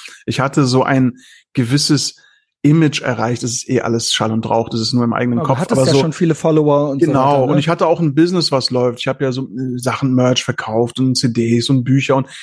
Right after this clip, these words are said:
Speaker 1: da
Speaker 2: Mhm.
Speaker 1: denkt man sich so, bin ich bereit, das zu riskieren? Weil wenn ich
Speaker 2: Genau.
Speaker 1: mich jetzt zum bösen Jungen mache, der ich eigentlich bin, und ich will Sachen anprangern und kritisieren und ich will auch helfen und ich will Sachen aussprechen, dann könnte, dann könnte das alles mir weggenommen werden. Nicht mal durch die Leute, die Plattform, ich wurde ja auch mehrmals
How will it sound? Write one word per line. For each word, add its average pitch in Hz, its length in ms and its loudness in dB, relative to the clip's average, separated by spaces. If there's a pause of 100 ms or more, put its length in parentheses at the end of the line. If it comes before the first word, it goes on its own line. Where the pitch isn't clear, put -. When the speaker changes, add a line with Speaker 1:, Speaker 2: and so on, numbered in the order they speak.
(140)
Speaker 1:
da 131 120 0
Speaker 2:
Mhm. 139 40 2
Speaker 1:
denkt 151 180 4
man 160 140 2
sich 156 160 -2
so, 147 240 0 (760)
bin 202 240 0
ich - 200 -6
bereit, 139 480 0
das 160 180 0
zu - 160 -4
riskieren? 139 760 0
Weil 123 180 0
wenn 147 120 0
ich 151 100 -2
Speaker 2:
Genau. 139 60 0
Speaker 1:
mich 117 120 -2
jetzt 151 260 -6
zum 143 320 -2 (320)
bösen 151 340 4
Jungen 170 280 2
mache, 123 300 0
der 127 160 0
ich 123 140 -4
eigentlich 131 380 -8
bin, 160 220 2
und 123 140 -2
ich 120 160 -4
will 143 340 2
Sachen 123 440 -2
anprangern 123 580 0
und 123 120 -4
kritisieren 120 500 0
und 131 60 0
ich 120 100 -4
will 123 100 0
auch - 160 -4
helfen 147 440 0
und - 120 -4
ich 127 140 -4
will 160 120 4
Sachen 139 360 -4
aussprechen, 139 800 -4 (540)
dann 123 160 0
könnte, 202 300 0
dann 165 120 2
könnte 254 240 2
das 233 140 2
alles 214 260 0
mir 147 180 2
weggenommen 120 480 0
werden. 117 240 -10
Nicht 202 180 0
mal 262 100 4
durch 247 120 0
die - 80 0
Leute, 185 460 2
die 156 120 -2
Plattform, 147 520 -2
ich 135 100 -6
wurde 156 160 0
ja 135 60 2
auch 123 80 -4
mehrmals 123 440 -6